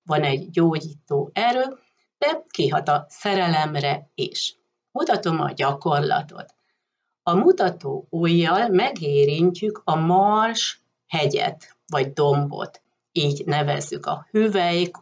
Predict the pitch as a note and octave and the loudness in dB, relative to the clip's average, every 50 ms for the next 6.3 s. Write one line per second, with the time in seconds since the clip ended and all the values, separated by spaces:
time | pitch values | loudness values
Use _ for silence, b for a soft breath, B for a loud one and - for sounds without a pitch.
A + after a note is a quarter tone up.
0 | _ - F3 E3 D#3+ D#3+ D#3 D#3 D3+ D3 D3+ F3 G#3 G3+ - B B B B B | _ -4 -2 0 0 0 -2 -2 -2 0 2 2 2 2 0 B B B B B
1 | B B B B B - D#3 D3+ D3 - F3+ D#3 D3+ D3 C#3+ C#3 C#3+ D3 C#3+ - | B B B B B -2 0 0 -2 -2 -4 -2 0 2 2 2 2 0 -2 -4
2 | - - - D3 C#3+ C#3 C#3 C#3 C#3+ - C#3 C3+ C#3 - - - - - - - | -6 -6 -4 -2 0 0 0 0 -2 -2 -4 -4 -2 -2 -4 -6 -4 -4 -4 -4
3 | - - C4 A#3+ A3+ A3 - - D3+ C#3+ - - - G3+ G#3 G#3+ G#3 - D#3+ C#3+ | -2 2 2 2 2 0 -2 -4 -6 -6 -6 -6 -4 -4 -4 -4 -4 -10 -10 -10
4 | - - - - _ _ - G#3 G#3+ B3+ C4+ C4 B3+ B3 - - - D#3+ D3+ D#3 | -10 -12 -16 -20 _ _ 0 2 4 4 4 2 -2 -6 -8 -6 -6 -6 -6 -6
5 | - F#3 E3 C#3 C3 C3 C3 C3 B2+ B2 - - - - _ _ _ D3+ D3+ C#3+ | -10 -10 -6 -2 0 0 2 2 0 0 -2 -4 -6 -8 _ _ _ -4 -2 -2
6 | - - - - - | 0 -2 -4 -8 -12